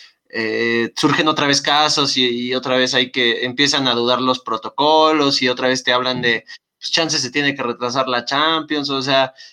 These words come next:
eh, está pesado. Incluso se habla de que el Atlético no va a poder jugar el primer partido, o no me acuerdo qué equipo, porque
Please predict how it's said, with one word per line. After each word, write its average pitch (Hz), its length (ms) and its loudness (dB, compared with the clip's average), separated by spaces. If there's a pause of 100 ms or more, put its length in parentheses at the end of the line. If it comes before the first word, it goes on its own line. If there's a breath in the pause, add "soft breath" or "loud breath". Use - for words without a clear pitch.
(160 loud breath)
eh, 104 600 -6
está 160 640 2
pesado. 147 480 2
Incluso 135 400 -4
se 170 120 0
habla 170 200 2
de 135 180 2
que 113 240 0
el 110 120 -4
Atlético 139 760 -4
no 131 180 -2
va 135 100 4
a 131 80 -2
poder 120 280 -2
jugar 113 400 -2
el 107 420 -4
primer 113 460 -6
partido, 123 600 0
o 110 100 0
no 123 100 0
me 151 60 2
acuerdo 151 200 0
qué 147 100 -2
equipo, 143 420 -4
porque 110 720 -2